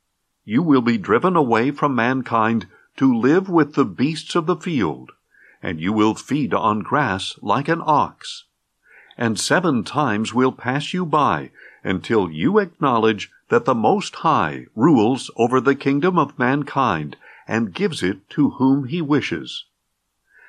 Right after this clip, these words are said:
At that moment, the sentence against Nebuchadnezzar was fulfilled.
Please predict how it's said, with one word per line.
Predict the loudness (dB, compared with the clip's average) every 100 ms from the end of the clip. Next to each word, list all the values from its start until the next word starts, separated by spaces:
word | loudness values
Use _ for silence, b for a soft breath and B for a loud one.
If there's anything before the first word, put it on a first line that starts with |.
| b
At | -6 -2
that | -2 -2 -2
moment, | -2 0 0 -4 b b b
the | -2
sentence | -2 -2 -2 0 -2 0
against | 0 0 -2 -4
Nebuchadnezzar | -2 0 0 -2 -2 -2 0 0 -2
was | -2 -2 -2
fulfilled. | -4 -2 2 2 2 -2 -16